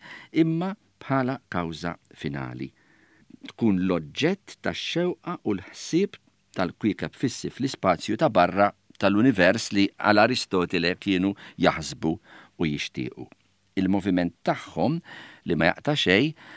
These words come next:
ġej mix-xewqa li jsiru jixbħu kemm jista' jkun lis-sustanza li ma titbiddilx. Bekk biss din is-sustanza tħarrek mingħajr ma titħarrek, tqanqal mingħajr ma titqanqal, bħalma l-maħbub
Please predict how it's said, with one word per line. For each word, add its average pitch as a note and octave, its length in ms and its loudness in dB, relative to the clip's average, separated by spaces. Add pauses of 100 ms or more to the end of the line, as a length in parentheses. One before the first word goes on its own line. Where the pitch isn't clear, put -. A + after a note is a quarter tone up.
(420)
ġej D#3+ 240 6
mix-xewqa A2+ 480 2
li B2 140 0
jsiru C#3 260 2
jixbħu F3+ 540 0
kemm A#2+ 180 2
jista' G2 380 0
jkun D3 400 2 (400)
lis-sustanza G#2 800 0
li A#2 80 2
ma F#2 140 2
titbiddilx. D#2 800 -4 (720)
Bekk A2+ 400 2
biss - 560 2 (400)
din F2 160 2
is-sustanza D#2+ 720 -4
tħarrek E3 880 -2
mingħajr C#3 380 2
ma C3+ 100 2
titħarrek, E2 720 -4 (100)
tqanqal B2 640 6 (460)
mingħajr B2 320 6
ma B2+ 100 4
titqanqal, F#2+ 640 2 (220)
bħalma E2+ 400 2
l-maħbub E2 640 -2